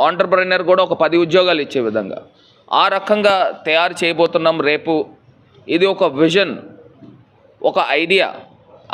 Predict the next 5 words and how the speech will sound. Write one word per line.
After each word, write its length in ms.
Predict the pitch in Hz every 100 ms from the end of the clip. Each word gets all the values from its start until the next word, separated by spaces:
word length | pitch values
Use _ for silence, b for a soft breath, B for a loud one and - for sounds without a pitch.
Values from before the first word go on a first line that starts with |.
| 147
ఐడియాని 440 | 180 202 196 196 208 175
ఇంప్లిమెంట్ 380 | 175 190 180 147
చేస్తాం. 280 | 120 - 98 - _ _ _ _ _ _ _ -
ఇప్పుడు 180 | 156 202
ఇప్పటిదాకా 400 | 196 202 208 208